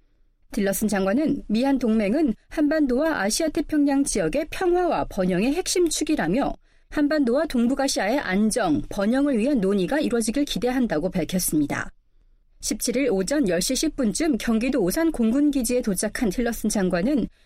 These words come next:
한국 방문 첫 일정으로 비무장지대 디엠지를 방문했습니다. 틸러슨 장관은 판문점 공동경비구역 경비대대인 캠프 보니파스를 찾아 장병들과 식사를 하며 격려했습니다. 캠프 보니파스는 지난 천구백칠십육 년 팔월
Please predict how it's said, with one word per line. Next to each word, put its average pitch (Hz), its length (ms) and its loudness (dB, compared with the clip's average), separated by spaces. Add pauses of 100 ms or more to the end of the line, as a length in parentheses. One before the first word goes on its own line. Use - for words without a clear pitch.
한국 285 400 0
방문 254 320 2
첫 349 180 -2
일정으로 202 680 0
비무장지대 277 880 0
디엠지를 240 720 2
방문했습니다. 175 880 0 (600)
틸러슨 220 380 0
장관은 214 540 0
판문점 302 480 2
공동경비구역 247 920 0
경비대대인 220 840 0 (200)
캠프 311 360 -2
보니파스를 247 760 0
찾아 - 420 -2 (180)
장병들과 233 720 0
식사를 320 480 -2
하며 214 260 0
격려했습니다. 170 920 0 (680)
캠프 233 260 0
보니파스는 226 720 0
지난 240 260 0
천구백칠십육 302 840 0
년 233 200 2
팔월 254 480 -2